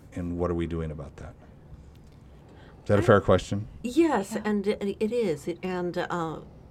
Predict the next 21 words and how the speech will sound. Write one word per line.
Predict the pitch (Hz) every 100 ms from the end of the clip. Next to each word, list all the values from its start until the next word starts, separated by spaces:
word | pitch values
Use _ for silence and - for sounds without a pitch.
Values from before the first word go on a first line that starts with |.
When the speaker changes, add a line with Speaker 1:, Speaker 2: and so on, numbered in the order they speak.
| -
Speaker 2:
you | 160
know, | 165 156 160
in | 175
our | 180 170
programs, | - 170 170 175 175 175
it | 170
is | 175
difficult. | 165 147 - 135 135 -
We | 160
don't | 175 175 -
have | 147 135
a |
huge | 135 - -
candidate | - 143 - - - -
pool. | - - - - - - - -
And | 165 147 147 147 143 156 - - -
although | 156 156 160
we | 151 151
do | 139 156 151 147 - -
match | 151 151 160 165 -
up, | 175 175 -